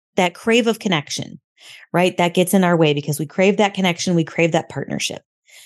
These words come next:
Number two, feeling lost in that loneliness, subscribing to that limiting belief.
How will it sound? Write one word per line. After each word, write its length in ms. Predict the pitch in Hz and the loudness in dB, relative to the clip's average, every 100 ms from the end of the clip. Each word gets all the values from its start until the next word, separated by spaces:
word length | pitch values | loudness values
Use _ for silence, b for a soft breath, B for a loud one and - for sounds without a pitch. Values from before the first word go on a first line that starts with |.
| B | B
Number 220 | 196 214 233 | 2 4 2
two, 460 | - 262 254 247 | 0 -2 0 0
feeling 320 | 226 214 208 196 | 0 2 2 2
lost 420 | 170 170 175 - | 2 2 0 2
in 100 | 196 | 4
that 200 | 202 196 | 4 2
loneliness, 800 | 214 208 175 147 - - - - _ _ - | 2 4 2 2 -2 -8 -8 -10 _ _ -4
subscribing 720 | 185 175 - - 165 175 190 | -2 -2 -4 -2 0 2 2
to 80 | 196 | 2
that 160 | 196 | 2
limiting 380 | 190 190 175 170 | 2 2 2 2
belief. 480 | 170 160 147 - - | 2 0 -2 -8 -20